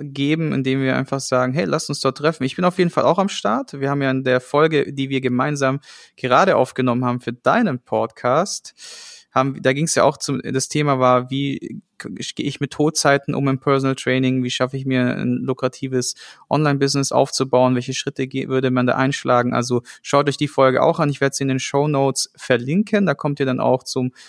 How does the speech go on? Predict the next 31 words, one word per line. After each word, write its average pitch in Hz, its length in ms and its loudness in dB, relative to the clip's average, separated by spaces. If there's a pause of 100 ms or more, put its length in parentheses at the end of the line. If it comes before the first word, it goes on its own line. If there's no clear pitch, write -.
(200)
Podcast 135 480 0
vom 120 200 0
Jan. 151 340 2 (960)
Und 135 160 2
wie 156 60 2
gesagt, 156 300 4
es 151 100 0
ist 156 120 0
viel 180 160 2
Arbeit, 165 380 4
sowas 147 300 2
zu 143 100 -2
erstellen. 135 600 0
Auch 127 140 0
dieser 147 260 0
Podcast 147 640 0
hier, 143 340 2
äh, - 160 -4
und 131 140 -2
sein 131 240 2
Podcast, 139 540 -2
alle 139 180 -2
Podcasts, 131 600 -2
da 135 320 0
bedarf 139 340 -2
viel - 180 -6
Arbeit. 139 460 2 (440)
Und 131 200 4
deswegen 135 360 2
ist 139 140 0
es - 260 0